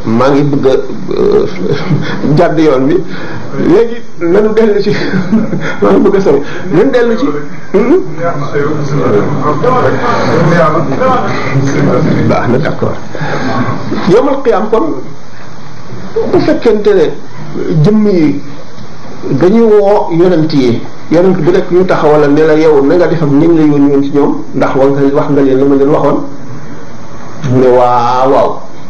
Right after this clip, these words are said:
xeet woowa ne déedéet, waxuloon dara de noonu, waxuloon dara." Ah, werante ngoog, ana lu leen di àtte?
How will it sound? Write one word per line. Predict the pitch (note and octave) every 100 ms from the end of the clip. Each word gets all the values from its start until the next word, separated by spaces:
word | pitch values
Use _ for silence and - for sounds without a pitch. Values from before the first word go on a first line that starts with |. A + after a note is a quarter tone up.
| - - -
xeet | D#3+ D#3+
woowa | D#3 D3 C#3+
ne | C#3
déedéet, | C#3 C3+ C#3+ C#3 G2 -
waxuloon | B2+ C#3+ C3+ C3+
dara | D#3+ F3
de | E3+
noonu, | E3+ A#2 - - - - - - - - - - B2
waxuloon | G#2 F#2 G2+
dara." | B2 E3+ - G2+ - G2+ - - - - - -
Ah, | - - - - - - -
werante | A#2+ D#3 F#3 E3 C#3+ D#3+
ngoog, | D3+ F3 G3+
ana | G#3+
lu | G#3+
leen | G3+ F#3
di | D#3
àtte? | C#3+ D3+ D3+ -